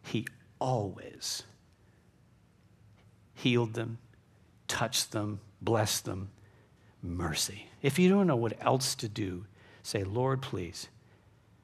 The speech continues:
I'm lost. I don't know what to do. Have mercy on me." In verse fifty-one, he has shown strength with his arm. He is scattered. Now, notice how he deals with some kinds of people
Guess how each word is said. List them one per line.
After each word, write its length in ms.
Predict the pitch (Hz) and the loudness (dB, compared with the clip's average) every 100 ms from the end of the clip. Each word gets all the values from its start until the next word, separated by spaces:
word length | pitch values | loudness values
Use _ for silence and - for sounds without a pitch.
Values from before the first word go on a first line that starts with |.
| _ - | _ -10
I'm 200 | 101 92 | -6 2
lost. 420 | 117 131 131 - | 4 6 2 -2
I 80 | - | -2
don't 260 | 123 127 | 0 0
know 120 | 123 | -2
what 120 | 120 120 | -2 -4
to 80 | 113 | -6
do. 320 | 92 90 101 - - _ - - | -8 -10 -12 -18 -20 _ -20 -6
Have 260 | 95 95 | -4 -2
mercy 500 | 98 95 95 - 87 | -2 -2 -2 -4 -6
on 180 | 85 87 | -12 -16
me." 160 | - - - - _ - - - - - - - - - - - | -18 -20 -20 -20 _ -20 -20 -20 -20 -20 -20 -20 -20 -20 -8 0
In 80 | |
verse 200 | 123 160 | 4 6
fifty-one, 460 | 185 170 165 156 170 | 6 6 6 6 8
he 140 | 160 | 8
has 80 | 139 | 8
shown 260 | - 123 107 | 6 4 4
strength 500 | - - 202 220 - | 2 6 6 6 4
with 140 | 120 | 4
his 180 | 113 101 | 4 2
arm. 520 | - 170 170 170 170 | 4 6 8 6 4
He 140 | 117 92 | 2 0
is 100 | - | 0
scattered. 520 | - 190 190 190 139 | 2 6 6 6 6
Now, 220 | 123 117 - - - - | 2 2 -4 -18 -2 6
notice 260 | 277 233 | 6 6
how 140 | 185 165 | 6 6
he 80 | 131 | 6
deals 340 | 147 170 147 | 8 8 8
with 160 | 127 117 | 4 4
some 340 | - 185 190 | 6 6 6
kinds 320 | 151 143 120 | 4 4 4
of 120 | 123 | 4
people 500 | - 147 131 120 107 | 6 6 6 2 2